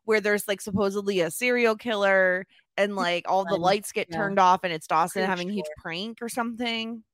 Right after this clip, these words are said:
Speaker 2: Yeah, yeah, I re-, I remember that. I think that was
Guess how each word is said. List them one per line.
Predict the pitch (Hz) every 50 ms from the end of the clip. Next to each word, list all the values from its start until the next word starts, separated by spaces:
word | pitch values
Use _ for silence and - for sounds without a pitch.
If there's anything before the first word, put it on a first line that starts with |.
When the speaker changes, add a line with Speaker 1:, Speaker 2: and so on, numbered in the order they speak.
| _ _ _ _ _ -
Speaker 2:
Yeah, | 226 208 185 190 190 160 139 139 147 175 175 165 _
yeah, | 185 185 175 160
I | 151 147 156 160 160 165 170 170 165 175
re-, | 190 190 190 190 - -
I | 180 190 190 190 185 170 - _ _ _ _
remember | 180 185 185 214 220 214 214 196 170 175 165
that. | 160 156
I | 175
think | 170 _ - 427 466 494 -
that | 311 269 247
was | 220 208 202 - -